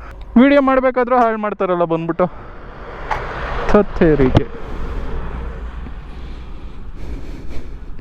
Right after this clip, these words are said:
ಯಾಕೆಂದ್ರೆ ನನ್ನ ಎಕ್ಸ್ ಹೆಸ್ರುನು ದಿವ್ಯಾನೇ ಸ್ನೇಹಿತರೆ,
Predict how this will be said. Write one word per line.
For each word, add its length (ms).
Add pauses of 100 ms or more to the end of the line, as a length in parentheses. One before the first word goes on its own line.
(640)
ಯಾಕೆಂದ್ರೆ 400
ನನ್ನ 180
ಎಕ್ಸ್ 300
ಹೆಸ್ರುನು 500
ದಿವ್ಯಾನೇ 360
ಸ್ನೇಹಿತರೆ, 400